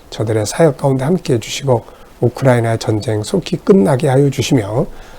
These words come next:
에, 오늘도 우리가, 에, 이 이큐 재능을 잘 개발해서 우리 모든 관계가 아름답게 성공하게 하여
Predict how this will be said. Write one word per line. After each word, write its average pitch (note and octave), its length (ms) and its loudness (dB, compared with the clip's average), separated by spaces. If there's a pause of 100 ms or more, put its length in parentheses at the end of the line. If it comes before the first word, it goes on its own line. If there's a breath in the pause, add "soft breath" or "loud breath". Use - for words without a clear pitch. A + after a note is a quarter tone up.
(180 loud breath)
에, A2 460 -4 (100)
오늘도 A2 480 -2 (440 loud breath)
우리가, A2 520 -4 (480)
에, G#2+ 280 -4
이 A2+ 360 0
이큐 D#3+ 540 4
재능을 A2+ 500 0 (280)
잘 - 300 -8
개발해서 G#2+ 680 -4 (440 soft breath)
우리 A#2+ 180 2
모든 F#3 560 6
관계가 A#2 720 0 (340 soft breath)
아름답게 A#2 560 0
성공하게 F3 540 0
하여 A#2 340 -2